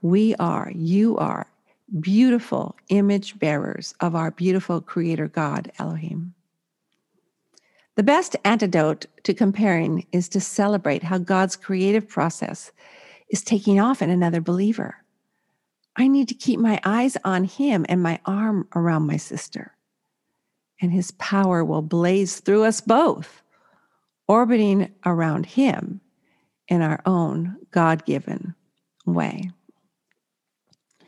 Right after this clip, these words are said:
Creativity isn't one particular path. I hope you've seen that today. It doesn't look the same on you as it does on me.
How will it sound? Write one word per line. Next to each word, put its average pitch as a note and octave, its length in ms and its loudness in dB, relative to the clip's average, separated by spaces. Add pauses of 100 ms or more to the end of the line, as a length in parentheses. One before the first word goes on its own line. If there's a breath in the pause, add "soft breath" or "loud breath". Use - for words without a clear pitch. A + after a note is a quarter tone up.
(420 soft breath)
Creativity B3+ 760 4
isn't E3+ 320 2
one E3+ 220 4
particular E3 500 0
path. D#3+ 400 0
I G3+ 120 4
hope B3 280 0
you've F3+ 160 2
seen D#3+ 300 0
that - 200 -4
today. - 460 -8 (840)
It G3+ 160 2
doesn't C#4 360 2
look G3+ 200 0
the F#3+ 100 0
same F3+ 420 2
on D#3 280 0
you F#3 460 -2 (640)
as F#3 180 0
it E3 120 -2
does E3 240 0
on E3+ 220 0
me. F#3 200 0